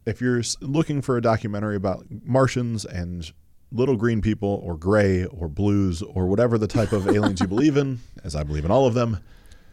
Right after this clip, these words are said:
Speaker 1: probably not your thing. If you're someone that's curious about, like, the science behind how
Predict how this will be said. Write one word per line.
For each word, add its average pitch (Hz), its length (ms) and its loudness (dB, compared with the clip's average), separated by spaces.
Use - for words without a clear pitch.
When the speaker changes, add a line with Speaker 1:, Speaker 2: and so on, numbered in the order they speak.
Speaker 1:
probably 113 260 0
not 98 160 -2
your 87 100 -4
thing. 76 260 -10
If - 160 -10
you're 95 60 -6
someone 131 240 -4
that's 107 80 -6
curious 120 280 2
about, 101 160 -2
like, 98 140 -4
the 90 80 -8
science 143 460 -2
behind 113 420 -4
how 107 460 -6